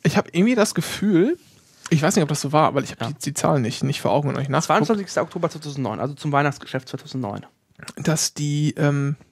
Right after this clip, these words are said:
Speaker 1: ja, klar, dann sind es jetzt irgendwie
Speaker 2: Ja.
Speaker 1: drei Jahre oder so.
Speaker 2: Ja.
Speaker 1: Von Vista hat's länger gedauert auf,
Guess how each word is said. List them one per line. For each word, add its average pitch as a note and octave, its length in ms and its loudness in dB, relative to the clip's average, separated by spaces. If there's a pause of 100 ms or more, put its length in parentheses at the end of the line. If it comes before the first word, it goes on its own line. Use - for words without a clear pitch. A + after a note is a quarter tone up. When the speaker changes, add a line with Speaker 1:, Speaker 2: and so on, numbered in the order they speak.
(260)
Speaker 1:
ja, D#3 340 2
klar, C#3 240 4
dann D3 140 2
sind D#3 120 2
es E3+ 80 0
jetzt E3+ 160 2
irgendwie D#3+ 160 4
Speaker 2:
Ja. - 40 2
Speaker 1:
drei C#3+ 120 4
Jahre D3+ 280 4
oder C3+ 180 0
so. D3 60 2
Speaker 2:
Ja. F3 140 4 (300)
Speaker 1:
Von D3+ 240 2
Vista B3 240 4
hat's B3+ 160 0
länger A#3 260 4
gedauert C3+ 380 4
auf, - 340 -4